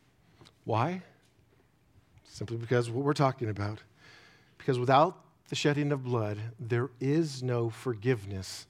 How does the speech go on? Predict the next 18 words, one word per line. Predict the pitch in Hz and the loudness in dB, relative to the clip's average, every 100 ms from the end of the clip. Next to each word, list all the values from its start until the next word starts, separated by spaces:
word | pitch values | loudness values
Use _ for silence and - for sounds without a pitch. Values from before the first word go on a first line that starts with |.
| _ _ _ _ _ _ _ | _ _ _ _ _ _ _
of | 113 104 | -8 -4
sins. | 123 104 85 80 - - - _ _ _ _ - - - - - - _ | -2 -4 -4 -12 -16 -18 -20 _ _ _ _ -20 -20 -18 -20 -20 -20 _
The | 151 | 6
Bible | 156 180 196 | 8 8 8
is | 185 147 120 - | 6 6 -2 -8
very | 135 127 185 180 165 | -2 6 10 10 8
clear | - 143 127 127 | 6 4 6 4
that | 143 | 4
once | 147 202 220 - | 8 8 8 4
we | 185 190 | 6 8
have | 160 175 180 165 | 8 10 8 6
sinned | - - 214 220 208 | 0 8 10 10 10
against | 190 180 165 - | 10 10 6 8
God, | 170 160 147 139 139 - - - - | 12 12 12 8 2 -10 -20 -18 4
there | 160 202 | 10 12
is | 202 151 | 10 8
no | 170 180 214 247 | 6 8 10 10
way | 254 220 214 208 202 202 208 | 6 10 12 12 12 10 8